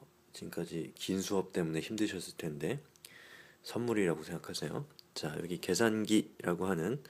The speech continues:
앱이 있습니다. 이 앱을 실행시키시면 이런 모양이 나와요. 그래서 여기서 일 더하기 일은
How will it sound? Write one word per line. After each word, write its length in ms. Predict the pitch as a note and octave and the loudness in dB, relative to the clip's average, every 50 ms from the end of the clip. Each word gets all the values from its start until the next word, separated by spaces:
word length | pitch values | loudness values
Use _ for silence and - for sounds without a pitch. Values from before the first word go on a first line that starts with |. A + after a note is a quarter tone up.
| - - - - - - - | -16 -14 -14 -16 -14 -2 6
앱이 200 | G2 G2+ G2+ G#2+ | 8 8 8 8
있습니다. 460 | E2+ - - - D#2+ D#2 D#2 D2+ D2+ | 4 4 2 -4 -4 -8 -6 -2 -2
이 140 | D#2+ E2+ F2+ G2 | 0 4 4 4
앱을 180 | F#2 G2 G2+ | 4 4 2
실행시키시면 880 | - - A#2+ B2 A#2+ - - - - F#2+ - G2+ G#2 B2+ A#2+ F#2 D#2+ E2 - - - - - - - - - | 0 2 2 2 2 0 -4 -4 -4 -4 -2 0 4 6 6 4 4 2 -10 -20 -20 -20 -20 -20 -20 -6 4
이런 240 | G#2+ A2 A#2+ A#2+ A2+ | 8 8 8 10 8
모양이 240 | A2 G#2+ G2 F#2+ F#2 | 6 6 6 6 4
나와요. 420 | E2 D2+ D2 D2+ D#2+ G#2+ D#3+ F3 - - - - | 4 2 0 0 -2 -2 -2 -2 -4 -10 -20 -20
그래서 200 | - - - - | -12 -8 0 2
여기서 480 | F#2 E2+ F2+ F2 G2 A#2+ C3 D3+ E3+ - - - - | 4 4 4 4 6 6 6 6 4 -2 -12 -8 2
일 400 | G#2+ A2+ A#2 A#2+ B2+ C3+ C3 - - - - - - - _ - | 4 6 6 6 4 2 0 -6 -16 -20 -20 -20 -20 -20 _ 0
더하기 400 | - F#2 F2+ F2 F2+ F2+ F#2 F#2+ | 4 6 8 8 6 6 2 -2
일은 640 | - - - A2 G#2+ G#2 A#2+ C3+ C#3+ D#3 E3 D#3+ | -2 -2 2 2 4 6 6 4 4 2 -2 -4